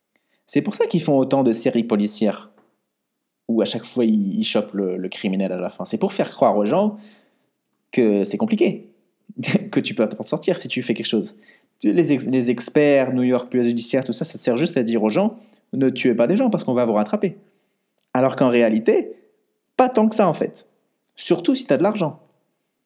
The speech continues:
C'est, parce que ça se voit, c'est, si t'as fait un crime, tu peux être libéré sous caution, tu peux te payer un bon avocat alors que la victime se défend mal. Pourquoi il y a autant de problèmes avec les, les affaires des, des célébrités, les viols qui sont commis comme ça dans,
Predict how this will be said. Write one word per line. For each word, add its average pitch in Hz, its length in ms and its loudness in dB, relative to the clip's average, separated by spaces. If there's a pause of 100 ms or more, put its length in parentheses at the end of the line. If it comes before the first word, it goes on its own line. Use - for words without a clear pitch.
(640)
C'est, - 280 -4
parce - 180 -6
que - 180 -2 (340)
ça 185 160 -2
se 190 60 -6
voit, - 140 0
c'est, - 220 -6 (600)
si - 200 -4
t'as 147 100 2
fait 120 140 0
un 110 60 2
crime, 180 200 0
tu - 140 -4
peux 120 120 0
être 110 120 -4
libéré 107 320 2
sous 104 160 -4
caution, 185 720 0 (640)
tu - 120 -14
peux 117 100 -4
te 110 80 -6
payer 104 260 2
un 101 140 2
bon 127 200 2
avocat 117 500 2
alors 139 220 2
que 120 80 0
la 98 100 0
victime 107 300 0
se - 100 -6
défend 101 200 -4
mal. 190 140 0
Pourquoi - 220 0
il 196 40 4
y - 20 6
a 120 60 6
autant 113 200 2
de 107 60 2
problèmes 110 400 0
avec 101 260 -4
les, 95 380 -4 (440)
les 95 140 -4
affaires 98 380 -2
des, 85 100 -6
des - 200 -6
célébrités, 98 760 -2
les 92 140 -6
viols 101 320 -2
qui - 80 -14
sont 98 120 -6
commis 95 280 -8
comme - 120 -14
ça - 140 -8
dans, 95 140 -8